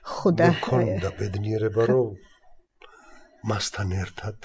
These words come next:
Speaker 2: მისი თანდასწრებით წამეკითხა ლექსი, მცხეთის ქალაქს, მირონი დუღს.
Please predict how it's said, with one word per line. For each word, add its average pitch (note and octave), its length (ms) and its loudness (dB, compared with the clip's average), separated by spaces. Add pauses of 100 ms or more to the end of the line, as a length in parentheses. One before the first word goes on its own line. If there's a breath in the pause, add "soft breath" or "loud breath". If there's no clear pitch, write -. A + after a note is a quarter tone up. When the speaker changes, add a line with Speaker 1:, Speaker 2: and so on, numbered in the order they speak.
(260)
Speaker 2:
მისი B2 280 -4
თანდასწრებით G#2 760 -4
წამეკითხა G#2 580 -4
ლექსი, G2 400 -4 (540 loud breath)
მცხეთის - 500 -2
ქალაქს, F#2 540 -4
მირონი F#2+ 480 -2
დუღს. - 380 -6